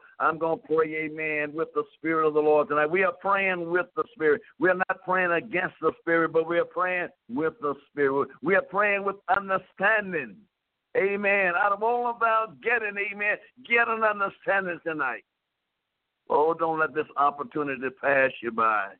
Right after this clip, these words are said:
The Lord just wants you to give an eternal yes to him. And if you have gave an eternal yes time tonight, just thank him for what he, amen, is taking you through with right now.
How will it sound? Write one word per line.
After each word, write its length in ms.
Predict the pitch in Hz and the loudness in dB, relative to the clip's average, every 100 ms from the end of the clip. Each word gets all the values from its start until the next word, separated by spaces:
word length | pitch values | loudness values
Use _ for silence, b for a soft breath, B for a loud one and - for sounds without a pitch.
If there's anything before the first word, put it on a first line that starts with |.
| _ _ _ _ _ _ _ _ _ _ _ _ _ _ _ _ _ _ _ _ | _ _ _ _ _ _ _ _ _ _ _ _ _ _ _ _ _ _ _ _
The 100 | 127 | 0
Lord 320 | 131 143 139 | 4 4 2
just 160 | 135 131 | -2 -10
wants 240 | 139 135 | -12 -10
you 80 | 143 | -10
to 60 | 123 | -10
give 240 | 131 135 | -8 -6
an 160 | 131 135 | -6 -8
eternal 440 | 131 - 143 143 | -10 -6 -4 -4
yes 280 | 139 143 143 - | -4 -2 -4 -6
to 100 | 131 | -6
him. 500 | 131 117 101 90 85 - _ b b - | -4 -4 -6 -10 -16 -20 _ b b -4
And 160 | 113 | 2
if 60 | 120 | 4
you 220 | 147 151 | 4 4
have 360 | 147 151 143 117 | 4 2 2 -2
gave 280 | 151 151 | -4 -2
an 100 | 147 | -4
eternal 460 | 151 139 156 147 147 | -6 -6 0 0 0
yes 260 | 139 143 143 - | -2 -2 -4 -4
time 320 | 143 143 143 | 0 0 -2
tonight, 440 | 139 135 131 127 120 _ _ _ | -4 0 0 0 -6 _ _ _
just 200 | 123 151 - - | -2 -2 -4 -2
thank 260 | 143 151 123 | 0 2 0
him 240 | 143 131 120 | 0 0 0
for 140 | 120 | -2
what 200 | 131 127 | 0 2
he, 340 | 131 131 117 - _ _ | 2 0 0 -4 _ _
amen, 680 | 139 143 127 131 131 127 123 | 4 4 4 4 4 2 0
is 140 | 127 127 - | -2 -4 -4
taking 360 | 139 131 135 | -4 0 0
you 120 | 135 127 | 0 0
through 260 | 135 139 | 0 2
with 200 | 123 120 113 | 2 2 2
right 280 | 120 117 | 0 0
now. 380 | 110 110 90 80 | -4 -8 -10 -14